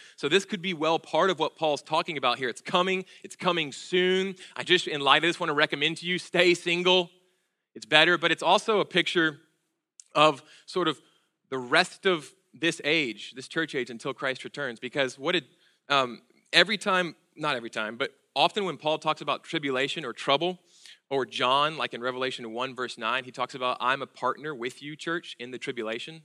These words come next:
He does this in about ninety A D. Um, in Jesus, "In this world you will have trouble," or tribulation. That word is flip-, thlipsis,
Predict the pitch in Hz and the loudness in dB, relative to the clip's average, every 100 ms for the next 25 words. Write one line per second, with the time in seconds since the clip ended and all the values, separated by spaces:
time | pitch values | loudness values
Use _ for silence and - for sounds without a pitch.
0 | _ 127 123 123 127 117 110 101 110 113 | _ -10 -8 -8 -10 -10 -10 -8 -10 -8
1 | 113 110 117 143 _ _ _ _ _ _ | -8 -8 -10 -14 _ _ _ _ _ _
2 | 131 127 127 143 135 135 160 160 196 - | 4 4 4 -4 -6 -2 0 2 0 -2
3 | 151 156 151 127 139 151 131 135 131 117 | -4 -2 -2 -2 -2 -2 -4 -6 -4 -6
4 | - 131 139 180 190 _ _ 117 - 143 | -2 0 0 -2 -10 _ _ -14 -8 -6
5 | 123 117 139 185 185 - - 151 151 170 | -2 -2 -4 -8 -12 -20 -6 -2 0 -2
6 | 135 - - 185 - - - 196 226 - | -2 -8 -2 -2 -2 -6 -6 -2 -2 -4
7 | 113 113 - | -14 -14 -18